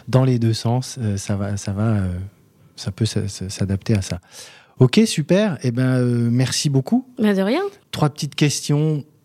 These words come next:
Speaker 1: en termes de, de, en guise de conclusion, euh, que j'ai l'habitude de, de poser à mes invités. Euh, la première, c'est, euh,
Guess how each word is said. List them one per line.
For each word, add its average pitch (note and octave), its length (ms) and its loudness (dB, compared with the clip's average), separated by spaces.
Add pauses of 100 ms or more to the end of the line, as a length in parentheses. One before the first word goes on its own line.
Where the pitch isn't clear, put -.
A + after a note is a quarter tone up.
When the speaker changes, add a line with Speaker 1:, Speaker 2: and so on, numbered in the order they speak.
Speaker 1:
en A#2+ 140 -2
termes C3 320 0
de, A#2+ 280 0
de, A#2 140 -6
en A#2 120 2
guise D#3+ 280 2
de D3 100 4
conclusion, C#3 680 2 (460)
euh, A2+ 180 2
que A2+ 140 0
j'ai A#2 240 0
l'habitude A2+ 400 -2
de, A2+ 200 2
de A2+ 140 0
poser A#2 300 2
à B2 60 2
mes A2+ 180 2
invités. A#2+ 460 2
Euh, B2+ 200 0 (460)
la B2 100 2
première, E3+ 400 0
c'est, D3+ 180 0
euh, C3 220 2